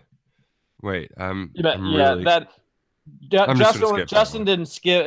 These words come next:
Speaker 2: didn't send the text in, blah, blah, blah. Yeah, yeah, just skip it.
Speaker 1: Oh, texter says, "Mitch Richmond is the best juco player ever, Moberly Junior College."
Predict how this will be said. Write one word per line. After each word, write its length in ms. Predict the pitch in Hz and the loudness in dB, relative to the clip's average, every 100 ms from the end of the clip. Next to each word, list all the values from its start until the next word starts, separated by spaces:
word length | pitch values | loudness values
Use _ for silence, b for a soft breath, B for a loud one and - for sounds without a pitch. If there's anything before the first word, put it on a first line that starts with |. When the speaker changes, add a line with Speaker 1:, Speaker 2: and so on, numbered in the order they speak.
| 156 | -2
Speaker 2:
didn't 220 | 156 156 | -6 -6
send 260 | - 165 156 | -2 -2 -2
the 40 | |
text 420 | 139 151 143 - | 0 2 0 -2
in, 240 | 139 131 131 | -4 -4 -2
blah, 140 | 131 | 0
blah, 100 | 110 | 0
blah. 120 | 95 - | -4 -6
Yeah, 200 | 87 107 117 | -8 -10 -10
yeah, 200 | 139 98 | -8 -8
just 160 | 113 | -10
skip 200 | - - - | -12 -16 -20
it. 60 | B B B - | B B B 0
Speaker 1:
Oh, 260 | 165 113 - | 0 0 0
texter 280 | 165 175 | -2 0
says, 220 | 156 165 135 | 0 0 2
"Mitch 300 | 131 247 170 | 2 2 0
Richmond 680 | 160 214 - 131 117 123 - | 2 0 0 -2 -2 -4 -6
is 180 | 127 127 | -6 -4
the 100 | 123 | -6
best 380 | 113 143 185 117 | -2 -2 -2 -6
juco 520 | 139 190 - 131 123 | -8 -6 -2 0 0
player 440 | - 104 107 143 - | -2 0 0 -2 -2
ever, 440 | 202 294 147 90 104 | 0 0 0 -4 -4
Moberly 520 | 113 135 175 180 185 | -2 -2 -2 -2 -4
Junior 420 | 147 120 110 95 | -4 -4 -2 -4
College." 600 | - 85 65 50 52 - | -8 -12 -12 -16 -20 -20